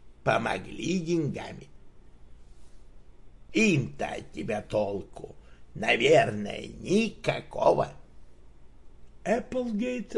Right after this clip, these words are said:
с минуту смотрел на Холмса изучающим взглядом и, наконец, произнес: «Э, вы ведь джентльмены, так? Значит,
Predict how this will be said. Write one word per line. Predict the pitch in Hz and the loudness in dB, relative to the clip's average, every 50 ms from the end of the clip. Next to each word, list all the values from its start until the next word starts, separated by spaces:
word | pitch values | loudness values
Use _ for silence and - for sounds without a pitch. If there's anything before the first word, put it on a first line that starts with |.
| - | -2
с | - - - | -2 -4 2
минуту | 160 143 139 135 170 208 214 202 233 | 6 8 8 8 8 4 2 2 -2
смотрел | 208 - 208 202 190 196 196 214 208 208 | -2 0 0 0 0 0 2 2 4 4
на | 196 202 196 | 4 2 0
Холмса | - - - - 151 170 180 202 214 214 202 - - 226 220 214 - - - - - - - - | -2 -4 4 6 6 8 8 6 2 0 -2 -2 -4 -6 -6 -6 -10 -16 -20 -20 -20 -20 -6 -2
изучающим | 240 247 226 180 208 214 208 - - - 135 147 165 190 214 233 233 214 208 - - - 240 233 226 | 0 2 2 2 2 0 0 -2 -4 -2 2 2 2 2 2 -2 -4 -6 -8 -10 -8 -4 -2 -2 -2
взглядом | 226 202 180 147 151 160 139 117 92 73 69 - - - - - - - - - - - - - - - | -2 -2 -2 0 4 4 6 4 4 2 -2 -8 -12 -16 -20 -20 -20 -18 -16 -16 -16 -16 -16 -18 -8 -4
и, | - 262 277 269 | 0 0 0 0
наконец, | 262 269 247 - - 214 190 175 196 220 226 226 - - - - - - - | 0 -2 -4 0 0 2 2 4 2 2 0 -2 -6 -6 -8 -8 -8 -10 -2
произнес: | - 196 180 185 185 180 156 143 123 117 107 - - - - - - - - - - - - - - - - - - - - - - - - | 2 4 6 6 6 4 2 0 -2 -2 -4 -4 -4 -8 -10 -10 -12 -12 -14 -16 -18 -18 -20 -20 -20 -20 -18 -18 -18 -18 -18 -16 -14 -12 -10
«Э, | 92 - 90 85 82 85 87 87 85 85 85 87 | -10 -8 -8 -8 -8 -8 -8 -8 -8 -8 -8 -6
вы | - 98 127 160 185 214 | -2 2 4 6 6 6
ведь | 226 233 240 233 - - | 6 4 4 2 2 4
джентльмены, | 233 226 233 190 147 143 170 175 165 147 139 - 143 120 101 92 92 - - - - - 73 73 - - - | 6 6 8 8 8 8 8 6 6 4 4 4 6 6 4 2 -2 -4 -4 -6 -8 -10 -12 -14 -14 -10 -4
так? | - 131 147 170 - - - - - - - - - - - | -2 0 0 0 0 -4 -8 -14 -16 -16 -16 -16 -8 6 8
Значит, | 160 160 143 131 98 98 - - - - - 139 131 127 | 8 8 8 6 2 0 0 0 0 2 2 2 4 8